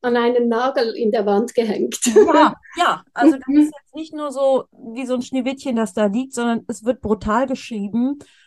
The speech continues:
Speaker 1: Ja.
Speaker 2: dass sie da ja auch irgendwo ein Stück Würde ver-, also die verliert ja alles, ja.
Speaker 1: Alles.
Speaker 2: Auch das,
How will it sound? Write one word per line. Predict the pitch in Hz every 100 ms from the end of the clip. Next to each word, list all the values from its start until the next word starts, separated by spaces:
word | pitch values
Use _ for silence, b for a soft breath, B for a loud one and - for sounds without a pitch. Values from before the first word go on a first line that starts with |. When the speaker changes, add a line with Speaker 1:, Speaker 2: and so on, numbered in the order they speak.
| -
Speaker 1:
Ja. | 247 - _
Speaker 2:
dass | 240 -
sie | 269
da | 247
ja | 247 -
auch | 214 -
irgendwo | - 233 277 247 254
ein | 240
Stück | - 196
Würde | 202 349 233
ver-, | - -
also | 208
die | 233 233
verliert | 240 226 262 262
ja | 254
alles, | - 269 165 - - _ _
ja. | 175 170 285
Speaker 1:
Alles. | 254 180 - - _ _ _ _ -
Speaker 2:
Auch | 240 285 - - -
das, | 254 -